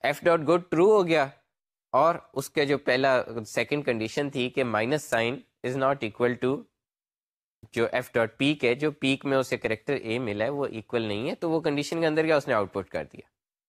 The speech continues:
اب ہم ایک اور ٹرائی کرتے ہیں، ہم اس بار دوسری ٹرمینل ونڈو میں ایکو بی greater than test dot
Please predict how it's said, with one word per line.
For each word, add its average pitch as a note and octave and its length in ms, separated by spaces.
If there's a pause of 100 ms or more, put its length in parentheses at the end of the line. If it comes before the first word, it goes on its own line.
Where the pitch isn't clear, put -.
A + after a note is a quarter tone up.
(340)
اب B2+ 180
ہم A2+ 100 (320)
ایک A2 160
اور A#2 120
ٹرائی C#3 220
کرتے C3+ 300
ہیں، C3 120
ہم A#2+ 160
اس A#2 160
بار B2+ 120 (400)
دوسری C3+ 280
ٹرمینل A#2 420
ونڈو A2 260
میں C3 160 (480)
ایکو F3 520 (500)
بی F#3+ 420 (600)
greater C3+ 300
than B2 100 (100)
test G#2+ 220
dot G2 100